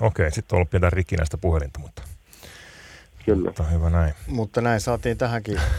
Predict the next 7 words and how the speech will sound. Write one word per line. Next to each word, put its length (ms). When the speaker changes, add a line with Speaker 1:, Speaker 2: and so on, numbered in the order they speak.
Speaker 1:
<laughs> 560
Speaker 3:
oikea 420
tieto 320
suoraan, 500
suoraan, 460
tota, 260
pääkallopaikalta. 1000